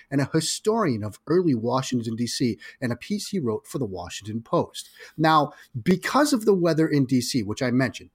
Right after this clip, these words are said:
if you're ever here in August and July, it does feel like a swamp. It is hot, it is sticky, it is unbearable.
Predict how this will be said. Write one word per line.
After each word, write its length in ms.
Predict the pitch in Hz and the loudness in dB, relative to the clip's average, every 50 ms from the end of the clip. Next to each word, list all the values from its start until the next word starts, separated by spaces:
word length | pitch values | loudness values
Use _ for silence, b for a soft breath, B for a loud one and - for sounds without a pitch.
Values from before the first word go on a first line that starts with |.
| _ _ - | _ _ -10
if 160 | 117 110 - | -10 -6 -6
you're 180 | 127 120 - 135 | -6 -4 -2 0
ever 160 | 143 151 170 | 2 2 2
here 300 | 147 - 151 147 143 143 | 2 2 2 4 4 4
in 180 | - 127 123 | 2 2 0
August 460 | 131 123 127 127 123 120 127 127 - - | 0 2 0 0 2 0 0 -2 -2 -4
and 120 | 107 104 | -6 -6
July, 460 | - 104 101 110 120 120 117 117 113 - _ _ - | -6 -4 -2 0 0 0 0 0 -4 -6 _ _ -2
it 120 | 156 151 156 | -2 2 4
does 220 | 180 165 165 156 | 4 4 4 4
feel 220 | - - 170 151 | 4 4 4 6
like 180 | 143 139 139 - | 4 4 2 0
a 60 | 139 | -2
swamp. 400 | - - - 131 110 104 - - B B B B | -4 -2 -2 -2 -2 -2 -6 -12 B B B B
It 80 | - | -12
is 120 | 90 90 - | -12 -6 -2
hot, 280 | 117 127 139 143 - - _ | 0 0 0 0 -4 -10 _
it 80 | - 101 | -12 -8
is 120 | 107 - | -6 -6
sticky, 440 | - - 123 110 - 127 123 123 - _ | -4 -4 -6 -4 -2 -2 -2 -4 -8 _
it 100 | 110 90 | -12 -10
is 140 | 101 101 123 | -6 -2 -2
unbearable. 500 | 127 131 139 190 196 135 95 - - | 0 0 2 0 0 0 -2 -6 -12